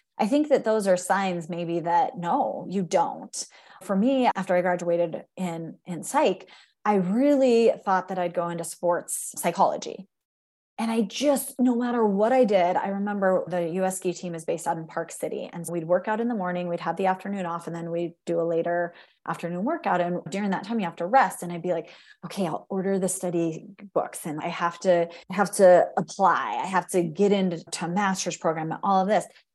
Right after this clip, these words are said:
And I just, I couldn't even order the books. And of course I could have. You just go on Amazon and you order up. But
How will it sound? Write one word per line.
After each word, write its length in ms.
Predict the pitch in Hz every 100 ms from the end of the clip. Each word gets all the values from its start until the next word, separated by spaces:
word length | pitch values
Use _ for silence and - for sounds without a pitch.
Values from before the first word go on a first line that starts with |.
| _ -
And 100 | 202
I 120 | 196
just, 360 | 156 214 208 -
I 60 |
couldn't 220 | 180 208 233
even 180 | 202
order 400 | 170 185 190 180 -
the 120 | 190
books. 400 | 190 285 - - _ _ _ _ _ _ _ _ _ _ _ _ -
And 100 | -
of 100 | 403
course 180 | 440 453
I 40 | 453
could 200 | - 170
have. 260 | - 190 -
You 120 | 302
just 380 | 254 285 - -
go 160 | 131 233
on 160 | 262
Amazon 520 | 175 247 247 254 277
and 340 | 247 180 165 -
you 200 | 196 190
order 340 | - 196 208
up. 180 | 220 208
But 220 | 214 -